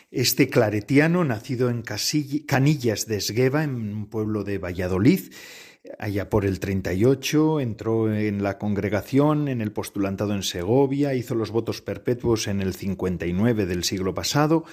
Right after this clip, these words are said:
sacerdote el veintitrés de mayo de mil novecientos sesenta y tres en Salamanca.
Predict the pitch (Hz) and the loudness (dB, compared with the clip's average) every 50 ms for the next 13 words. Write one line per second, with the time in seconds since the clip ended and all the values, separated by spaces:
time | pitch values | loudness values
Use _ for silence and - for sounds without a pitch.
0 | - - - - - - 123 120 - 127 107 98 101 131 143 151 147 - 139 120 | -20 -20 -14 -8 -4 -2 -2 0 0 -2 -2 0 2 4 2 4 4 2 0 2
1 | 113 110 107 104 101 - 101 95 - - 127 135 127 107 107 110 104 117 131 147 | 2 0 0 0 -2 -4 -4 -6 -2 0 2 2 2 2 0 0 0 0 0 0
2 | 139 127 120 107 110 107 117 127 131 123 113 107 98 - 139 143 131 120 - - | 0 0 0 0 0 2 2 0 0 0 0 -2 -2 -2 -2 -2 -2 -2 -4 -4
3 | 107 - - 131 143 120 - 104 101 - 139 165 160 - 127 113 - - 117 107 | -4 -4 -2 -2 -2 0 0 0 2 4 4 4 4 2 0 -2 0 0 0 0
4 | 98 110 127 151 160 156 151 - 165 170 170 | 0 0 0 2 0 0 0 0 -2 -2 -2